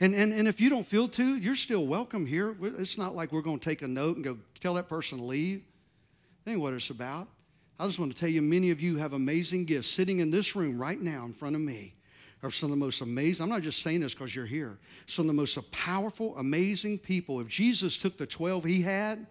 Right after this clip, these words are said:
and turned the world upside down,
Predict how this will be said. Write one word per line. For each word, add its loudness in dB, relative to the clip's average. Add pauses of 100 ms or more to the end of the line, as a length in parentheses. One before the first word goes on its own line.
(800)
and -6
turned 4
the 2
world 2
upside 0
down, 0